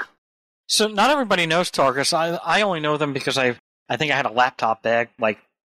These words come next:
ten years ago. I don't even know how long they're around, but I did have a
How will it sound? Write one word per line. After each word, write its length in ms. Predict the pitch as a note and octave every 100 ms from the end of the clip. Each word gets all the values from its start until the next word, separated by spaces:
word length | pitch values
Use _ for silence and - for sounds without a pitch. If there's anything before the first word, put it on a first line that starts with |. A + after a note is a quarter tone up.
| _ _
ten 220 | - C#3
years 200 | B2+ B2+
ago. 280 | A#2 G#2+ G#2+ - _ _ -
I 80 | A#2
don't 180 | B2
even 120 | A#2+ A#2
know 40 |
how 120 | A2+
long 220 | A#2 A#2 A#2
they're 140 | A2+
around, 340 | A#2 C#3 A2+
but 140 | A2 -
I 240 | C3 C#3
did 220 | C3 D3 C#3
have 120 | B2
a 120 | A2+